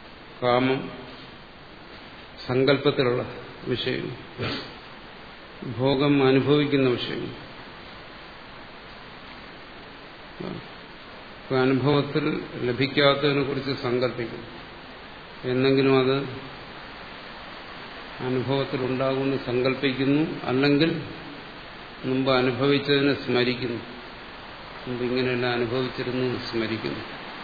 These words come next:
അപ്പൊ അതെല്ലാം കാമത്തിലായി, അനുഭവിച്ചുകൊണ്ടിരിക്കുമ്പോൾ അത്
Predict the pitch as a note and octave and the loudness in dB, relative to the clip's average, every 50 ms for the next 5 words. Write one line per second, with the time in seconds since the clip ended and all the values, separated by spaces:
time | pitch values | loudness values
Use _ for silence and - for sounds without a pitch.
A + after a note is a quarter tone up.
0 | - - - - - - - - - - - - - - - - - - - - | -12 -12 -12 -12 -12 -10 -10 -10 -10 -10 -10 -10 -10 -12 -12 -12 -12 -12 -12 -12
1 | - - - - - - - - - - - - - - - - - - B2+ B2+ | -12 -12 -12 -12 -12 -12 -12 -12 -12 -12 -12 -12 -12 -12 -12 -12 -10 -4 0 2
2 | C3+ C#3 C#3 C#3+ D3 D3 C3+ A#2 C#3 C3 C3+ C#3 C#3+ C3+ C3+ C3+ B2+ - - - | 4 4 6 6 4 4 4 2 4 4 6 6 6 4 4 2 0 0 0 -2
3 | - - - - - - - - - - - - - - - - - - - - | -4 -8 -10 -10 -12 -12 -12 -12 -12 -12 -12 -14 -14 -14 -14 -14 -14 -14 -14 -14
4 | - - - - - - - - - - - - - - - - C3+ C#3 B2+ B2+ | -14 -14 -14 -14 -14 -14 -14 -14 -14 -14 -14 -14 -14 -12 -6 -2 0 0 4 4
5 | C#3+ D3+ D3+ D3 D3 D3 C#3+ C#3+ C#3 C3+ C#3+ C#3+ C#3+ C#3 C#3 C#3 C#3 | 4 4 4 4 4 4 4 4 4 4 4 4 6 6 6 4 4